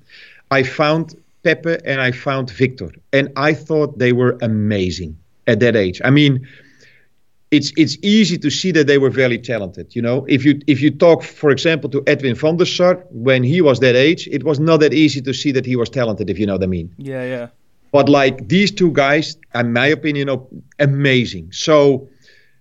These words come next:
Speaker 1: I spoke with that, with Lowy as well. I said, "Hey, I think we have two, like, diamonds there. They are very good. They are very competitive. Uh,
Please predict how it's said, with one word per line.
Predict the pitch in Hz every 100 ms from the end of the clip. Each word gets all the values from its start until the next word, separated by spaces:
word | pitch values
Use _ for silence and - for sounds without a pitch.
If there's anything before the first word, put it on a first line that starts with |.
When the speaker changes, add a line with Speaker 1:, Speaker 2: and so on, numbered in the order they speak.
| _
Speaker 1:
I | 127
spoke | 127 - 147 131
with | 127
that, | 117 117 -
with | 120 120
Lowy | 127 139 123 117
as | 110
well. | 127 160
I | 147
said, | 117 131
"Hey, | 113 139 107
I | 117
think | - 151 127
we |
have | 117 120 -
two, | - 160
like, | 131 110 104 - _ - 101
diamonds | 113 127 160 151
there. | 135 156 170
They | 175 123
are | 110
very | 98 92 139 135
good. | 110 147 175 -
They | 113 113
are | 101
very | 95 139 131
competitive. | 127 123 135 147 151 160 160 160 - _ _ - _ _ -
Uh, | 120 117 117 113 113 113 110 110